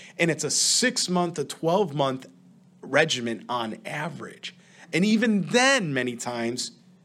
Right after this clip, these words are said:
it will reoccur and come back. So people today still say, "We don't truly have what we would say a cure. You may put it into remission, or you may, you know,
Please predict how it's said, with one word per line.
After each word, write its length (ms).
it 140
will 180
reoccur 640
and 180
come 220
back. 520
So 140
people 320
today 320
still 200
say, 140
"We 160
don't 320
truly 360
have 300
what 140
we 140
would 140
say 240
a 140
cure. 640
You 160
may 300
put 200
it 100
into 220
remission, 800
or 320
you 160
may, 320
you 100
know, 220